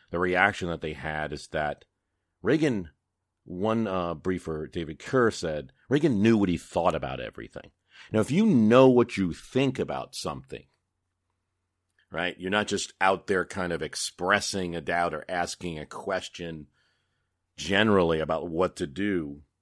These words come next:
He already knew what he thought about everything. That was the feeling of the briefer. That means he had already read and consumed the material the previous day or the day before. In terms of the format, he didn't make many changes.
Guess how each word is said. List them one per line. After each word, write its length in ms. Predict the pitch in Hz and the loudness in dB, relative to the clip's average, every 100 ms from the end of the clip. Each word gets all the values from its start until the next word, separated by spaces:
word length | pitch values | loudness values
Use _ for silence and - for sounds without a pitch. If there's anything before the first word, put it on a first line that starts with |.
| _ _ | _ _
He 120 | 165 | 4
already 280 | 156 147 117 | 4 4 2
knew 500 | 90 92 104 110 90 | 0 0 2 2 2
what 160 | 82 76 | -2 -6
he 400 | - 82 76 - | -8 -8 -10 -14
thought 360 | - 95 98 | -8 0 2
about 240 | 87 76 69 | 2 -2 -4
everything. 360 | 65 67 62 | -6 -8 -8
That 140 | 71 95 | -6 -2
was 160 | 104 | -2
the 80 | 98 | -2
feeling 400 | - 98 90 82 | -4 -2 -2 -4
of 100 | 76 | -6
the 80 | 69 | -10
briefer. 420 | 67 80 - - _ - | -10 -10 -12 -20 _ -2
That 100 | 170 | 0
means 180 | 190 131 | 2 2
he 100 | 156 | 4
had 80 | |
already 260 | 123 113 101 | 6 6 4
read 300 | 85 98 92 | 2 0 0
and 120 | 87 | -2
consumed 680 | 87 80 - 95 87 71 - - _ | -8 -10 -6 -2 -2 -4 -12 -20 _
the 80 | 80 | -6
material 720 | 76 - 92 82 78 67 67 _ | -6 -2 0 0 0 -4 -8 _
the 80 | - | -18
previous 440 | 76 82 71 69 | -8 -6 -6 -10
day 180 | - 73 | -8 -6
or 80 | 71 | -6
the 80 | 67 | -8
day 160 | 69 | -10
before. 540 | 65 65 - 67 53 - _ _ _ _ _ _ _ _ _ _ _ _ _ | -10 -12 -14 -14 -14 -18 _ _ _ _ _ _ _ _ _ _ _ _ _
In 120 | 165 | -6
terms 280 | - 202 190 | 4 6 6
of 80 | 165 | 4
the 80 | 135 | 4
format, 440 | 139 139 147 143 | 4 4 4 0
he 100 | 170 | 0
didn't 180 | 165 147 | 0 2
make 180 | 139 127 | -2 0
many 180 | 127 | -2
changes. 640 | 120 123 120 127 139 - | -2 -4 -2 -2 -6 -10